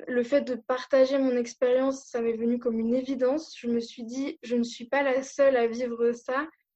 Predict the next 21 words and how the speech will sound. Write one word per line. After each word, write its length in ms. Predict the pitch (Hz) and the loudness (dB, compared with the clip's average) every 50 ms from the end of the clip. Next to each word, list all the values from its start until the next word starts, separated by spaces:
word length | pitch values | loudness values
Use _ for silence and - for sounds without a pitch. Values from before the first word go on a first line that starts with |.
| _ _ _ _ - 233 | _ _ _ _ -6 -4
Euh, 220 | 226 226 233 247 | 0 2 2 2
je, 160 | 240 226 240 - | 2 -2 -6 -8
je 140 | - 233 240 | -6 -4 -2
l'ai 240 | 240 240 254 247 247 | 0 2 2 0 0
vu 280 | 226 226 247 285 311 302 | -2 -2 -2 -2 -2 0
comme, 300 | - 277 262 254 254 240 | 2 2 2 2 2 2
euh, 260 | 233 226 220 220 220 - _ _ _ _ _ _ _ _ _ _ _ _ _ _ | 2 2 0 -2 -4 -8 _ _ _ _ _ _ _ _ _ _ _ _ _ _
comme 340 | - - 269 254 254 254 247 | 2 2 2 4 4 -2 -6
presque 420 | 247 - 277 285 320 320 - - 262 | -2 2 4 4 4 2 0 0 0
un, 240 | 240 226 233 233 - | 0 2 0 0 0
un 140 | 233 233 233 | 0 0 0
devoir, 720 | 226 214 214 240 302 320 311 277 262 262 269 277 294 277 | 0 -2 -2 0 0 0 0 0 2 2 4 4 2 0
en 120 | 254 240 233 | -2 -2 -2
fait, 180 | 285 285 285 - 233 | -2 -4 -4 -8 -10
de 140 | 220 233 | -8 -4
le 140 | 226 214 214 | -4 -4 -4
partager 720 | 214 _ - 262 269 262 - - 269 254 254 240 262 311 320 | -4 _ -6 -6 -6 -6 -4 0 2 2 2 2 0 -2 -4
pour 180 | 330 - 254 - | -4 -10 -14 -10
qu'un 160 | - 226 214 | -8 -6 -6
maximum 720 | 214 220 240 269 285 277 - - - 277 285 285 277 254 | -4 -2 -2 -2 -2 -4 -6 -8 -4 -2 -2 -2 -2 -2
de 120 | 240 233 | -4 -6